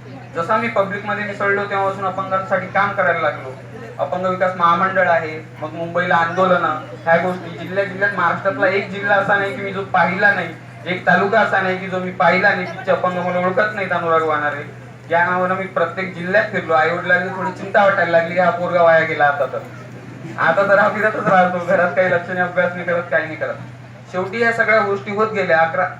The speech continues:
आता अकरा महिने मी सर्व्हिस केली, आता त्या परीक्षेवर स्टे आलाय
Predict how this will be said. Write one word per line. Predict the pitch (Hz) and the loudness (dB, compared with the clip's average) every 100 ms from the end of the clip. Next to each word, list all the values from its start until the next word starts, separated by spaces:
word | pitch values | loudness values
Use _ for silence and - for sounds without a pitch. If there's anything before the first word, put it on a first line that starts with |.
| - | -6
आता | 147 147 | -4 0
अकरा | 185 185 190 | 0 2 0
महिने | 196 196 | 0 -4
मी | 196 | -4
सर्व्हिस | 196 180 202 - | -2 -2 -2 -6
केली, | 185 160 139 - - | -6 -6 -8 -14 -8
आता | - - | -4 -2
त्या | 170 | -2
परीक्षेवर | 175 170 170 180 | -4 -4 -4 -4
स्टे | 180 - 220 | -4 0 4
आलाय | 196 151 147 | 4 4 0